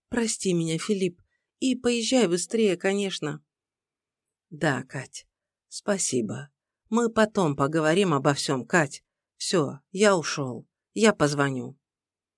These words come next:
И опять он мчался по этой дороге как ненормальный. И понимал с ужасом, теперь все так и будет. И мама была права, он таки запутался в бабах.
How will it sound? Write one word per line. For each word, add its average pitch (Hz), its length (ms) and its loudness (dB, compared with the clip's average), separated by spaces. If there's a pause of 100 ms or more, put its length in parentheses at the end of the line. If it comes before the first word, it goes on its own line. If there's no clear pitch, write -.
(460)
И 175 60 -2
опять 208 480 -2
он 151 160 0
мчался 220 500 -4
по 151 180 -2
этой 147 200 0
дороге 165 440 0
как 220 320 -4
ненормальный. 143 880 -2 (520)
И 226 80 -4
понимал 208 580 2
с - 180 -2 (140)
ужасом, 147 800 -4 (360)
теперь 165 400 0
все 220 400 -2 (380)
так 311 280 0
и - 20 -2
будет. 143 540 -4 (600)
И 202 100 -2
мама 190 360 2
была 190 300 2
права, 170 580 -2 (400)
он 226 260 -4
таки 208 340 2
запутался 156 800 0
в 139 80 -4
бабах. 143 600 -4